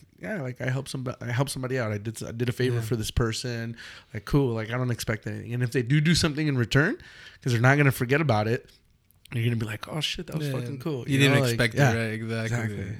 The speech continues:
Speaker 2: Yeah, I think that's very important too.
Speaker 1: Yeah.
Speaker 2: Like, my mom tells me that all the time, like, 'cause I used to be the type of kid, you know, where it'd be like,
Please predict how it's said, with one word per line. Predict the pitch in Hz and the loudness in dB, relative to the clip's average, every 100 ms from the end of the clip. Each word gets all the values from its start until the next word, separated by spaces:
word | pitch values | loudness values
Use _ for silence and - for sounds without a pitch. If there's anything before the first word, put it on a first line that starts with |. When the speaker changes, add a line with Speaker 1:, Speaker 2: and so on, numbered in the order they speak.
| 110 | -8
Speaker 2:
Yeah, | 117 95 107 | -8 -8 -4
I | |
think | 127 147 | -2 0
that's | 143 - | -2 -2
very | 127 127 | 0 0
important | 123 113 120 117 107 | 0 0 -2 -2 -6
too. | - | -2
Speaker 1:
Yeah. | 117 107 | 2 4
Speaker 2:
Like, | 107 110 | 2 -2
my | 120 | -2
mom | 127 127 123 | 2 2 2
tells | 127 113 | -2 -2
me | 113 | -2
that | |
all | 110 110 | -2 -2
the | |
time, | 107 117 113 110 | -4 -2 -2 -2
like, | 107 - | -2 0
'cause | 117 | 0
I | 113 | 0
used | 127 120 - | 0 -2 -2
to | |
be | 120 | -2
the | 113 | 0
type | 254 110 | 2 0
of | 117 | -2
kid, | - 113 107 | -4 -6 -6
you | 104 | -8
know, | 104 107 | -8 -8
where | 107 | -6
it'd | 107 | -6
be | 107 | -6
like, | 98 85 | -8 -8